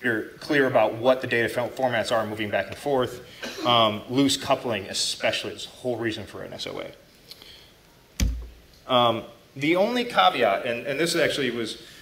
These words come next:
was really hit home very well by the presentation just two before me, is that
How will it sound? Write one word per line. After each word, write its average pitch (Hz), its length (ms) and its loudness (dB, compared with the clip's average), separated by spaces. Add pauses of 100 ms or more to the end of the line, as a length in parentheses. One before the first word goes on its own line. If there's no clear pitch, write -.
(120)
was 123 180 -4
really 147 220 2
hit 131 200 0
home 120 340 -4
very 123 260 2
well 110 280 2
by 104 160 0
the 101 80 -2
presentation 107 840 -6
just - 220 -12
two 117 100 -8
before 104 320 -10
me, 98 140 -10 (1040)
is 127 220 -2
that 131 260 2